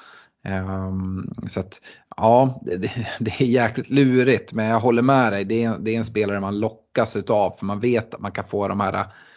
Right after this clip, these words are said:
rejäla poängen och, eh, möjligheten till nollor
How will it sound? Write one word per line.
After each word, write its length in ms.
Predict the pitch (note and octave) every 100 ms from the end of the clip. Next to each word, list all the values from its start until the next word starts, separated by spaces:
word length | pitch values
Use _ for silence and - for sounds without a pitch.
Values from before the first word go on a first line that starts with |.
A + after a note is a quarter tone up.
| - _ -
rejäla 720 | A2 A#2 C3 C3 B2 G#2 G2
poängen 540 | G2 F#2 F2+ F#2 F#2
och, 240 | F#2 G2 _ - G#2+
eh, 200 | F#2+ G2
möjligheten 600 | G#2+ G2+ G2+ G2 F#2+ F#2
till 160 | F#2+
nollor 640 | G2+ G2+ G2+ A#2+ A#2+ G#2